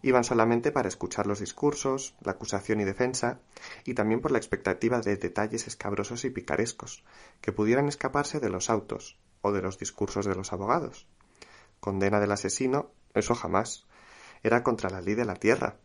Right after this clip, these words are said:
que mandaba lavar con sangre la horra manchada del marido. Se comentaba y se discutía apasionadamente la tragedia de Sinsasiña y del dentista. Divergían las versiones de lo sucedido.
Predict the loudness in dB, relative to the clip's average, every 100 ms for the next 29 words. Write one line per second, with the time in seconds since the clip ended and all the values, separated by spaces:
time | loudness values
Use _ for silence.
0 | _ 0 2 4 4 4 2 0 -2 -2
1 | 0 0 0 0 -2 0 2 2 2 0
2 | -2 -4 -2 -4 -6 -4 -4 -4 -10 _
3 | _ -20 -20 -20 -20 -20 -20 -2 2 4
4 | 4 4 4 2 0 -2 -2 -4 -2 0
5 | 0 0 0 0 2 2 0 0 0 -2
6 | -8 0 2 2 0 -4 -6 -6 -6 -6
7 | -2 0 0 -4 -6 -8 -6 -6 -8 -4
8 | -4 -4 -12 -14 -20 -20 _ _ 2 2
9 | 2 0 0 0 -4 -2 -2 -2 -6 -8
10 | -12 -6 -4 -2 -4